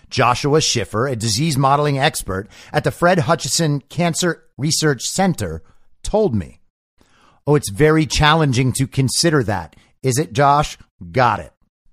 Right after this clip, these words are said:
What a bold and powerful evidence-based statement.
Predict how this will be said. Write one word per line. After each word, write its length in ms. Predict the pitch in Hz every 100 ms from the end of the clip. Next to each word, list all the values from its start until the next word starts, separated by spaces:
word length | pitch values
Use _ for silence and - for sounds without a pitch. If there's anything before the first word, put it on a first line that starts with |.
| _ _ _
What 260 | - 127 180
a 80 | 117
bold 720 | 98 82 156 165 170 185 131 - -
and 240 | 110 -
powerful 680 | - 165 175 175 160 151 - _ _
evidence-based 800 | 180 175 175 147 95 151 151 -
statement. 680 | - - - 151 - 90 71